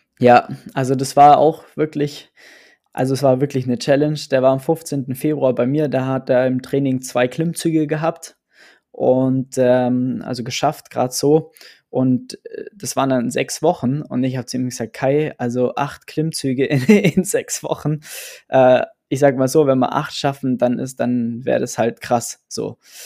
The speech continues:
Und, ähm, er hat sich das, glaub, ein bisschen einfacher vorgestellt, als es am Ende des Tages war. Ich mein, hier in dem Podcast brauche ich das niemand erzählen, aber, ähm, ja, auf jeden <laughs> Fall hab ich ihm da,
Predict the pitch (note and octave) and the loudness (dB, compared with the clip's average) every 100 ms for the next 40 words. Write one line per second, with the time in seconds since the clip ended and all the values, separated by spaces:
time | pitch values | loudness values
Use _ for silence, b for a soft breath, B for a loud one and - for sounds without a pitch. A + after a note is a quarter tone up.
0 | B B - A#2 A#2 A#2+ A#2+ A#2 A#2 A#2+ | B B -2 2 4 4 2 0 2 2
1 | A#2 A#2 - _ _ - - - D2+ _ | 2 -2 -6 _ _ -20 -20 -20 -20 _
2 | _ - D#3 F#3+ G3+ F#3 - - E3 D3+ | _ -2 4 4 4 -2 -4 2 2 4
3 | D3+ E3+ D#3+ C3 D#3 C#3+ B2+ B2 C#3 D3+ | 0 0 0 2 0 2 0 4 4 2
4 | D3 D#3 C#3+ C3 C3+ C#3 C3 B2 G#2 C#3 | 0 2 2 4 2 2 0 -2 -2 -2
5 | B2+ B2+ C#3 B2+ B2+ - B2+ D3+ D3+ - | -4 -4 -2 -2 -4 0 2 2 -2 -6
6 | C3+ B2 B2 C3 - C#3 C3+ B2+ B2+ C#3 | -4 -2 -4 -8 -4 0 0 0 -2 -4
7 | C#3+ - C#3 - B2 B2 B2 C#3 B2+ A#2+ | -4 -6 -6 -2 -2 -2 -4 -4 -2 -4
8 | A#2+ - C#3 D3 - B2 A#2+ B2 B B | -6 -2 -2 -2 -2 0 0 -2 B B
9 | B _ A#2 B2+ B2 B2 B2 G2+ - - | B _ 0 2 0 -2 -4 -6 -14 -20
10 | - _ _ C3+ B2 A#2 C3+ C#3 D#3+ F#3 | -20 _ _ 0 0 0 -2 2 4 4
11 | - F3 - D3+ D3+ D3 C#3+ C3 | 6 4 4 2 2 -2 -4 -6